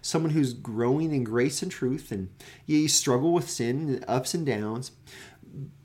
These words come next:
but maybe you have a, someone in your life, maybe someone you work with, maybe someone in your family, and they say,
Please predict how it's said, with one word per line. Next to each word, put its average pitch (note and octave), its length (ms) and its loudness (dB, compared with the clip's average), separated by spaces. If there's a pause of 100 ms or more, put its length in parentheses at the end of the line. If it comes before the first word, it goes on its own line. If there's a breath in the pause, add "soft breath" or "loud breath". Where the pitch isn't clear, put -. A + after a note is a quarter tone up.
(100)
but C#3 140 0
maybe A#3 200 2
you D4+ 140 0
have E3+ 220 -2
a, G#2+ 340 0 (400)
someone E3 280 -2
in C#3 40 0
your B2 80 2
life, G#2 360 -2
maybe E3+ 180 0
someone D#3+ 240 -2
you A#2 80 0
work G2+ 260 0
with, - 160 -8
maybe D#3+ 160 0
someone F3+ 240 -2
in C#3 60 0
your A2+ 100 -2
family, G2+ 460 -4
and G2 80 -2
they C3 80 2
say, C#3 400 2